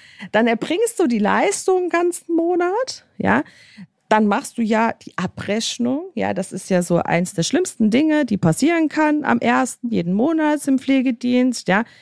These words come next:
Die ersten drei Tage dieser Abrechnung herrscht ja völliges Chaos und Stress. So, dann hast du das jetzt fertig.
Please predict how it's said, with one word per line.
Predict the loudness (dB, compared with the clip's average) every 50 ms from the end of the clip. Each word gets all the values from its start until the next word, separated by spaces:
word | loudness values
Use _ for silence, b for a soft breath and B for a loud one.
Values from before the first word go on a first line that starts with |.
| b b b -4
Die | 0
ersten | 2 2 2 2 0 -2 -4
drei | -4 -2 -2 0 0
Tage | 0 0 2 2 2 2 0 -2 -4
dieser | -6 -4 -2 -2 -2 0
Abrechnung | 0 -2 -2 -2 -2 -2 -2 -2 -2 -4 -4 -4 -4 -2 0
herrscht | 0 0 -2 -2 -2
ja | -4 -4
völliges | -2 0 0 2 2 2 0 -2 -4 -6 -6
Chaos | -4 -2 0 2 2 2 2 2 2 0 0 -2 -4
und | -4 -4 -4
Stress. | -6 -8 -6 -4 -2 -2 -2 -2 -6 -10 -16 b b b b b b b b b b b b b b
So, | -4 -2 -2 -2 -2 -4 -10 _ _ _ _ _ _ _ _
dann | -2 0 2 2
hast | 2 0 0 -4 -6
du | -6
das | -6 -6 -6 -8 -10
jetzt | -12 -8 -2
fertig. | 0 2 2 2 0 -4 -12